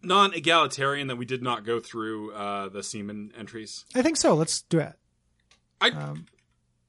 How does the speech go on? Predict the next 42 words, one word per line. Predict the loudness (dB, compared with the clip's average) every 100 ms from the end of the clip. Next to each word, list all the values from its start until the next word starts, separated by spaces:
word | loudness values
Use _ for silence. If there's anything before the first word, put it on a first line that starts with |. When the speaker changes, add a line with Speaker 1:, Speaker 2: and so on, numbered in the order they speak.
| _ -20 -20 _ _ _ _ _ -12
Speaker 2:
um, | -8 -8 -6
Speaker 1:
Why | 0 0
do | 2
I |
Speaker 2:
let's | 0
Speaker 1:
say | 2 2 2
things? | 0 -2 -2 -6
Why | -2
do | 2 2
I, |
<laughs> | 2 -2 -6 -14 -6 -2 -2 2
why | 2
do | 4 2
I | 2
start | 2 2 4 4 2
the |
yes | 0 0 0
and | -4 -4 -4
it | -2 -2
when | -2
I | -2
Speaker 2:
I |
Speaker 1:
don't | 2 4
Speaker 2:
don't | 4
Speaker 1:
wanna | 2 -2
yes | -8 -10
and | -12 -12
it? | -4
Speaker 2:
I'm | 2 4
not | 6 8
about | 8 6
to | 2
blink, | 0 -2 -2
dude. | -8 -8 -10 _ -20 _ _ _ -4
Um, | 2 6 8 8 4 0 -10 -8 2
Speaker 1:
I | 4 4 6 6
<laughs> | 6 2 0 2
Speaker 2:
it's | 4 8
not | 10
how | 10 10
I | 8
work. | 8 6 6 -4